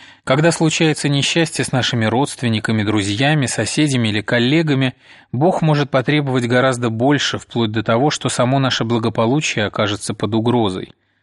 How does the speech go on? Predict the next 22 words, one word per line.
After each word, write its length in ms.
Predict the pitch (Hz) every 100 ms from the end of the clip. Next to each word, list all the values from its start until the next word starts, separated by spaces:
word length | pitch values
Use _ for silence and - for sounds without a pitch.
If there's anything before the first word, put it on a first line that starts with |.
| _ _ _ _ -
Для 240 | 123 131
многих 460 | 139 139 117 104 127
из 80 | 135
нас 200 | 165 139
главное 440 | 127 120 120 113
препятствие – 760 | 113 - 165 165 - 117 104 -
не 180 | 120 120
любовь 320 | 120 156 156
к 80 | -
роскоши 500 | 120 - 117 - 113
или 160 | 107
деньгам, 480 | 107 117 117 107 98 -
а 100 | 113
неуверенность 720 | 110 104 101 120 131 117 104
в 40 |
завтрашнем 640 | 104 98 - - - 107
дне. 320 | 107 107 92 - _ _ _ _ _
Страх 380 | - - 190 -
этот 240 | 117 -
чаще 360 | - 113 - 117
всего – 440 | - 135 156 180 _ -
искушение. 800 | 143 - 135 - 110 95 92